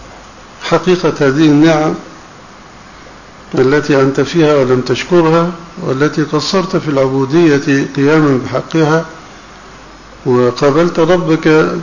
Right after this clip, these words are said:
بهذا النج-، الجحود والنكران والتقصير والتكاسل والتفريط، يقول: "الاعتبار بأهل البلاء"، نذكرها من الآخر، "الاعتبار بأهل البلاء،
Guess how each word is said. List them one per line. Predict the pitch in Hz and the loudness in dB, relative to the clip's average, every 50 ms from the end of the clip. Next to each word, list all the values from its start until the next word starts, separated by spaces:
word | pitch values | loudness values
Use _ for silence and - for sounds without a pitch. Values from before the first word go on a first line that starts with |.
| - - - | -10 -10 -6
بهذا | 170 135 131 139 143 143 135 135 135 135 - - 139 | -2 0 0 2 2 2 2 2 2 0 0 -2 0
النج-، | 131 139 143 147 143 139 - - 165 | 0 2 2 2 0 -2 -4 -4 -2
الجحود | 165 160 - 170 165 165 151 156 147 - 220 208 190 175 147 | 0 0 2 0 0 0 0 -2 -4 -2 0 0 0 0 0
والنكران | 151 151 147 147 143 143 - 170 151 156 156 156 156 156 151 | 0 2 2 0 0 0 0 0 2 2 2 2 2 2 2
والتقصير | 143 135 - - 139 - - - - 143 139 143 139 135 | 2 0 -2 -4 -4 -4 -2 -2 0 2 2 2 2 2
والتكاسل | 131 127 - - - - - 147 139 135 135 135 - - | 0 -2 -4 -6 -10 -6 -2 0 0 2 0 -2 -4 -4
والتفريط، | 147 151 156 143 135 - - 147 131 - - 135 151 175 180 175 175 - - - - - - - - - - - - - - - - - - - - - - - - - - - - - | -4 -4 -6 -6 -8 -8 -6 -6 -6 -4 -2 0 2 2 2 2 0 -4 -14 -18 -20 -20 -20 -20 -20 -20 -20 -20 -20 -20 -20 -20 -20 -20 -20 -20 -20 -20 -20 -20 -20 -20 -20 -14 -6 -2
يقول: | 143 143 - - 196 202 190 185 180 165 - - - - - - - - - - - - - - - - - - - - | -2 -2 -2 0 0 2 4 4 2 2 0 -6 -16 -20 -20 -20 -20 -20 -20 -20 -20 -20 -20 -20 -20 -20 -20 -12 -8 -4
"الاعتبار | 160 170 170 170 - 196 190 220 226 220 202 180 | 0 2 2 2 0 0 0 2 2 2 2 0
بأهل | 175 190 185 180 180 170 | 0 0 0 0 0 0
البلاء"، | 160 147 151 147 147 156 156 147 - - - - | 0 0 0 0 2 2 2 2 0 -2 -2 -2
نذكرها | 139 135 - - 202 196 180 170 | -2 -2 -2 -2 0 2 2 2
من | 156 151 143 143 135 131 | 4 2 2 2 2 0
الآخر، | 156 151 156 151 143 - 135 123 - - - - - - - - - - - - - - - - - - - - - - | 0 0 0 0 0 -2 -4 -8 -8 -10 -14 -18 -18 -20 -20 -20 -20 -20 -20 -20 -20 -20 -20 -20 -20 -20 -20 -18 -10 -4
"الاعتبار | - 139 135 131 127 - 139 135 160 175 170 | -2 0 0 0 0 -2 -4 -2 0 0 2
بأهل | 156 143 139 85 156 151 151 147 | 0 0 0 0 0 0 0 0
البلاء، | 139 135 139 135 131 135 143 147 143 139 - 185 | -4 -4 -2 -2 0 2 2 2 2 0 -2 -6